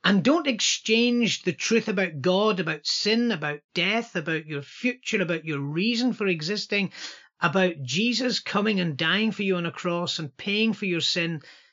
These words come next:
so that you might know God and have forgiveness.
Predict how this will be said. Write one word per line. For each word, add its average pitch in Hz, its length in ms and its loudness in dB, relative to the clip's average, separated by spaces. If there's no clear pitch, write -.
so - 140 -4
that 147 160 -6
you 196 120 2
might 208 280 2
know 190 300 4
God 190 260 0
and 170 100 0
have 156 140 0
forgiveness. 165 640 -2